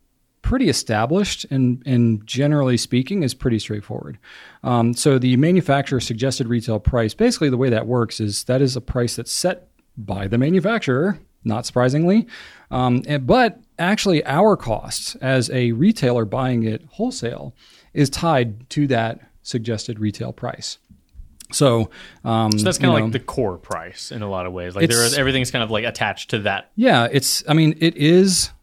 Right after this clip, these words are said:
Speaker 1: it, it is somewhat of an arbitrary number because each manufacturer has to peg each product at a suggested retail price. And that can vary depending on their own economies of scale,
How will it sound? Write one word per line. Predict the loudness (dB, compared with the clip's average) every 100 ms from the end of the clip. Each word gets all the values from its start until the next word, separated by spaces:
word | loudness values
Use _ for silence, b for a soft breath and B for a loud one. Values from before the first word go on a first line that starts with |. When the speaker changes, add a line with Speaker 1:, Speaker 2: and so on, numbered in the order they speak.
| _ -12
Speaker 1:
it, | -10
it | -2 2
is | 4 4
somewhat | 2 2 4 4
of |
an | 2
arbitrary | 0 -2 0 0 2
number | 2 2 2
because | 0 0 -2 -2
each | -4 0
manufacturer | 0 2 0 -2 -4 -4 -8 -8
has | -6 -8
to | -6
peg | -2 -2 0 -2 -2 -6 -4
each | -6 -6 _
product | -4 -2 -2 -6 -10 -18 _ -6
at | -2
a | -2
suggested | -4 -6 -4 -6 -6 -6
retail | -8 -6 -10
price. | -4 -2 -2 -4 -6 B B B B B
And | 0
that | 2 2
can | 2
vary | 2 2 2
depending | 2 0 0 0
on | 0 0
their | -2 -2
own | 0 0
economies | 0 -2 0 -2
of | -4 -6
scale, | 0 2 4 2